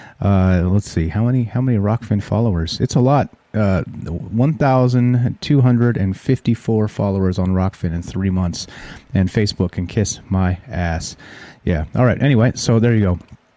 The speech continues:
So, uh, all right. Anyway,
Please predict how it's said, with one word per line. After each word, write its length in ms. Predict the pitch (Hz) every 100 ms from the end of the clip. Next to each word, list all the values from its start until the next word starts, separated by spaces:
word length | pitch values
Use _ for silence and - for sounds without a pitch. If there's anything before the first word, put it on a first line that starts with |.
| _ _ _ - -
So, 260 | - 127 117
uh, 340 | 117 117 117 - - - - -
all 260 | - 151 165
right. 200 | 180 - -
Anyway, 380 | 143 165 147